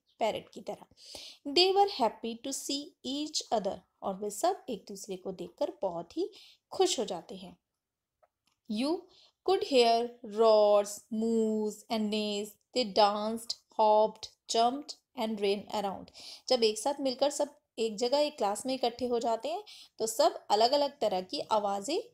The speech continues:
निकालने लगते हैं। कोई गुर्राने लगता है, कोई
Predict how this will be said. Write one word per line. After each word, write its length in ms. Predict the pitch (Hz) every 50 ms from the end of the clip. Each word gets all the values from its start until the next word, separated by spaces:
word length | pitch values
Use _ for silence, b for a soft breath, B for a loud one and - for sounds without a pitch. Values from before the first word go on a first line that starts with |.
| _ _ - -
निकालने 420 | 233 233 254 254 233 214 202 196
लगते 320 | 185 190 190 - _ -
हैं। 200 | 202 196 190 190
कोई 160 | - - 214 214
गुर्राने 520 | 196 202 208 202 208 208 208 202 208 208
लगता 340 | 208 196 190 - _ - 202
है, 280 | 196 196 196 196 202
कोई 340 | 196 - - 214 220 220 220